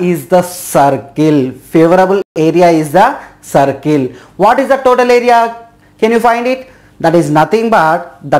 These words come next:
total rectangle area is our total area. Simple enough. What is the formula actually? Probability of an event is number of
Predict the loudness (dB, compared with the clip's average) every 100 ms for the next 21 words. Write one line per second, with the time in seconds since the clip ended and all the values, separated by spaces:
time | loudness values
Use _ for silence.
0 | -2 0 2 2 0 0 -4 0 0 0
1 | 0 -2 -2 0 2 2 2 -2 -6 -2
2 | 0 0 -2 -6 -20 _ -2 0 2 2
3 | 0 -2 -2 -2 -4 -16 -20 -20 -20 -2
4 | 0 2 2 2 0 -2 0 2 2 0
5 | 2 2 2 2 2 0 -2 -2 -6 -12
6 | -20 -20 -20 -18 -18 -20 -20 _ _ -6
7 | 0 0 0 0 0 -2 -4 -4 -2 -4
8 | -6 -16 -20 -18 -20 -18 -12 -2 0 2
9 | 2 2 4 2 0 -4 -16